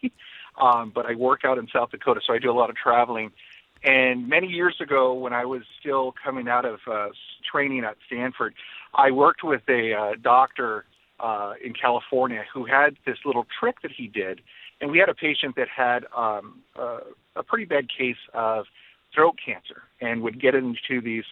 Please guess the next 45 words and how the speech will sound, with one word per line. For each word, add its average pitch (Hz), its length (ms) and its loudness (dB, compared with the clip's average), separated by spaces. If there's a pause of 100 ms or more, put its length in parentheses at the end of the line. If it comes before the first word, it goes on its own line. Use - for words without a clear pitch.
hiccup 185 280 0
spasms, - 540 -6 (460)
really 214 260 0
bad. 95 280 -4
And 131 420 -2 (280)
I 135 160 0 (100)
saw 160 180 4
this 165 180 -2
patient 139 360 -2
multiple 127 340 0
times 120 540 -4 (200)
throughout 117 300 -4
that 104 220 -6
week, 131 360 -6
and 95 180 -8
he, 117 320 -10 (380)
uh, 110 180 -2
this 117 200 -6
physician 131 400 0
that 117 120 -4
was 110 180 -12
there, 117 320 0 (340)
uh, 110 160 -4
was 110 160 -8
working 143 320 2
with 135 180 -8
me, 123 120 -6
and 120 80 -6
he 110 100 -10
says, 123 140 -6 (100)
"Hey, 143 180 -6
you 147 80 -6
know, 117 180 0
Art, 135 300 4
let 127 100 -2
me 127 120 -4
show 190 140 4
you 180 160 -6
something." 110 340 -6 (200)
<laughs> - 160 -20
And 214 140 2 (580)
sure 247 180 6
enough, 175 280 4 (240)
this 143 200 -8
little 170 180 -8